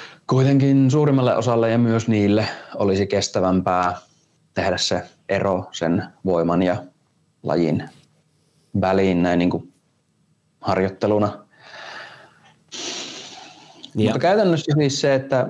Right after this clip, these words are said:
Speaker 1: että tehdään jotain just ensin lajitreenit ja sitten ne loppuvoimat, niin se on aika semmonen tyypillinen juttu. Ja sitten aika usein se loppuvoima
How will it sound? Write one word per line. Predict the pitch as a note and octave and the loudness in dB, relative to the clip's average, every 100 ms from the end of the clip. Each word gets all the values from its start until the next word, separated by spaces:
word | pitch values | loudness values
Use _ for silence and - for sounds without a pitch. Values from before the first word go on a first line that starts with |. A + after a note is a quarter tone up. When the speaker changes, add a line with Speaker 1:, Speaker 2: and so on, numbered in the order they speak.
| - | -4
Speaker 1:
että | B2+ B2+ | -4 -4
tehdään | - - B2+ B2+ A#2+ G#2+ G2 | -4 -2 2 2 2 2 0
jotain | A2 A2 A2 G#2 G2+ - - _ _ _ _ _ - | -2 0 0 2 0 -2 -10 _ _ _ _ _ -6
just | G2+ - - _ - _ _ - | -6 -6 -20 _ -20 _ _ -4
ensin | C#3 E3+ | 0 2
lajitreenit | E3 E3 D#3 D3 C#3+ D3 - _ - | 2 2 2 0 0 -2 -12 _ -4
ja | |
sitten | A2+ B2 A2 | -4 0 0
ne | |
loppuvoimat, | G2+ G2+ - F#2 F#2+ F#2 F#2+ - _ _ _ _ | 0 -2 -2 -2 0 0 -4 -10 _ _ _ _
niin | - G2 | -4 -2
se | G#2 | 0
on | G2 | 0
aika | E2 F#2 F#2+ - - _ _ | 2 0 -2 -4 -8 _ _
semmonen | - D2 D#2+ D#2 - - | -8 -4 -2 -2 -6 -4
tyypillinen | G#2+ G#2+ D3 D#3 D#3 | -2 0 2 2 2
juttu. | D#3 D#3 D#3+ - | 0 -2 -4 -2
Ja | B2+ | -2
sitten | B2+ - | 0 0
aika | A#2+ A#2+ A#2 | 0 2 0
usein | C3 D3 C3+ | 0 0 0
se | B2 | 2
loppuvoima | A#2+ B2 B2 A2 G#2+ G2 G2 G2+ | 0 0 -2 -2 0 2 2 0